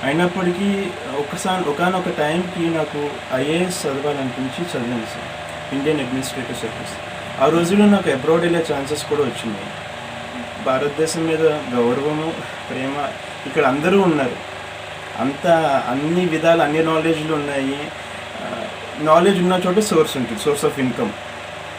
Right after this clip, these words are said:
So, ఆ, చదివాక నాకు ఇప్పుడు నెక్స్ట్ గ్రూప్ టూ ఎగ్జామ్ కూడా అప్లికేషన్ పెట్టుకుని వచ్చాను తెలంగాణకి. ఈ మీన్ టైంలో ఈ వన్ మంత్ గ్యాప్‌లోనే మా ఫ్రెండ్ ద్వారా నాకు కొంచెం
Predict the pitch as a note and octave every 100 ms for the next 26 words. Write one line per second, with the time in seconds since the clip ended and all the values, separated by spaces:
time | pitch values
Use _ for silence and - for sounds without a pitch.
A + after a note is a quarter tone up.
0 | - - - - D#3+ D#3 D3+ C3+ A#2+ -
1 | - C3+ B2+ B2 A#2+ - - - - -
2 | - - D3+ D#3+ F#3+ F3+ G3+ F#3+ F3+ F3
3 | D#3+ D3+ - D3 C#3 D#3 D3+ F3 G3+ F3
4 | D#3+ F#3+ - G#3+ E3+ F3+ F3+ F#3 F3 D#3
5 | D3+ D#3 D#3+ C#3+ A#2 C#3 A2+ A#2 A2 A2+
6 | A#2+ A2 G2+ - - - - - E3+ F3+
7 | F3 A3+ A#3+ A#3 A#3 A3 G#3+ G#3+ F#3 F3+
8 | F3 E3 D#3 D3+ - - C#3+ E3 G3+ G#3
9 | E3 C3+ D#3+ - C#3 A#2 B2 F#3+ - -
10 | - - - D#3+ E3 D#3 D#3 F3+ G#3 G3
11 | F3+ D3 D#3 E3 F3+ E3 - C3+ C#3+ C#3+